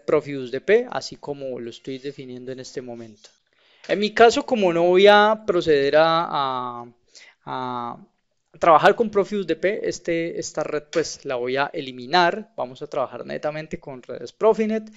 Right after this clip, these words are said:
pero pues esto es básicamente lo que encuentro en hardware, hardware configuration.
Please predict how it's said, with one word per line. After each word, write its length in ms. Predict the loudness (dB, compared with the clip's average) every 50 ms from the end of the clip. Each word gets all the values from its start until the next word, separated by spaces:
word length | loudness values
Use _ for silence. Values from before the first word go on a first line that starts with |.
| -20 -20 -20 -20 _ _
pero 200 | _ -2 -2 0
pues 220 | 0 0 0 0 -4
esto 220 | -10 -10 -10 -10
es 80 | -2 0
básicamente 580 | -2 -2 -2 -4 -12 -12 -12 -12 -10 -8 -8
lo 100 | -8 -8
que 100 | -10 -12
encuentro 380 | -20 -12 _ -12 -12 -10 -14 -16
en 60 | -14
hardware, 400 | -12 -12 -12 -10 -10 -12 -12 -12 -18 -20 _ _ -8
hardware 360 | -6 -4 -4 -2 -4 -6 -8
configuration. 640 | -10 -20 -18 -14 -12 -4 -4 -4 -4 -4 -8 -14